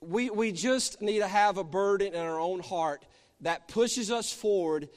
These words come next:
to be consistent in our faith and the way that we share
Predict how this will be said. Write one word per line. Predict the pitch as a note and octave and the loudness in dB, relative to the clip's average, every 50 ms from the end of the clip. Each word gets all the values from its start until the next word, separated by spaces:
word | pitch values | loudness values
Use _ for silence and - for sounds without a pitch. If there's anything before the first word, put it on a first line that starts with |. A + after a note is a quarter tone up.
| - - _ _ - | -20 -20 _ _ -6
to | - G3+ | -4 -4
be | F3+ F3 G#3 G3+ | -2 0 -2 -2
consistent | - - F#3+ F#3+ - - - A3+ A#3+ A#3+ - - C4+ B3 - | -2 -4 -4 -4 -4 -4 -2 0 0 0 0 -2 -2 -4 -2
in | A3+ A3 | -2 -2
our | G#3+ G#3 G#3 | -2 -2 -4
faith | G3+ - - G#3+ F#3 E3+ D#3+ D#3+ D#3+ D3 - - _ _ - _ _ - | -4 -6 -6 -4 -2 -2 -2 -4 -6 -8 -12 -20 _ _ -20 _ _ -12
and | F3 - E3+ | -8 -6 -4
the | E3+ | -2
way | D#3+ F3 F3+ F#3 F#3 | 0 2 2 2 2
that | F3 F3 D#3 | 0 -2 -4
we | E3 E3 | -4 -4
share | - - - F#3+ F#3 F3+ E3+ D#3 C#3+ C3+ B2+ | -6 -6 -4 -4 -4 -2 -2 -2 -4 -4 -8